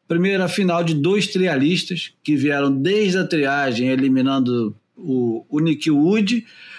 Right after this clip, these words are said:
e o Richard Marsh, eliminaram todos os campeões mundiais ainda em, é, que competiam na época, nomeadamente Curren, Carroll, Demian Hardman, Bartol-, Bartolini ainda não tinha sido campeão, mas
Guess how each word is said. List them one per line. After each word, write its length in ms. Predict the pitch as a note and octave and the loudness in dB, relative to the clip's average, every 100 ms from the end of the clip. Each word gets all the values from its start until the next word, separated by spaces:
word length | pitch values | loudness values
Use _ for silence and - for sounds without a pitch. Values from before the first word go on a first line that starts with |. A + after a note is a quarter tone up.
| - _ _ _ - - | -20 _ _ _ -10 0
e 100 | D#3 | 0
o 160 | D3+ | 2
Richard 540 | - - E3 D#3 C#3+ D3+ | -2 -2 -2 -2 -2 0
Marsh, 360 | D#3 G3+ F#3 | 2 0 0
eliminaram 680 | G3 F#3+ F3+ E3+ D#3+ E3 D3+ | 0 2 2 2 0 0 -2
todos 280 | D3+ G#3+ F#3+ | 0 0 -2
os 60 | |
campeões 420 | - F3 F3 E3 D3 | -2 -2 0 0 2
mundiais 580 | D#3 C3+ D3 F3 E3 | 2 2 0 0 0
ainda 380 | C#3 C#3 D3+ C#3 | 0 2 2 2
em, 140 | C3 A#2+ _ _ | 0 -4 _ _
é, 540 | C3 B2+ A#2 A2+ A2+ - _ _ _ - | -2 0 0 -2 -6 -10 _ _ _ -10
que 140 | C3+ | -8
competiam 600 | B2 D3 A#2+ B2+ D3 C#3+ C#3+ | -2 -2 0 -2 0 2 2
na 180 | D3 | 0
época, 640 | D3+ F3 E3+ - E3+ D#3 - _ - | 0 -2 -4 -6 -4 -4 -10 _ -4
nomeadamente 960 | D3 D3 C#3+ C3 C3 C#3+ C3 - A#2 G#2 - _ _ - | 0 0 0 0 0 0 0 -2 -4 -4 -18 _ _ -2
Curren, 580 | F#3 F#3 C3+ A#2+ G#2+ G2+ - | 2 2 2 0 -2 -6 -4
Carroll, 420 | E3 E3 D3+ B2+ | 0 0 0 0
Demian 320 | C3 C3+ C#3 | 0 0 0
Hardman, 600 | A#2 C#3+ D#3+ C#3 B2+ C3 | 0 0 0 -2 -2 -2
Bartol-, 520 | B2 C#3 A#2+ C#3+ C3+ C3 | 0 -2 -2 0 0 -2
Bartolini 400 | B2 C3 C#3+ C#3+ C#3 | -4 -2 0 0 0
ainda 140 | C3+ | 0
não 100 | C3 | 0
tinha 160 | A#2 A#2+ | -2 -2
sido 200 | C3+ A#2+ | -2 -2
campeão, 420 | C3 A#2 A2 G2 _ - _ - - _ C3 | -4 -2 -2 -2 _ -20 _ -20 -20 _ -4
mas 360 | C#3+ C#3 - | -2 -2 -6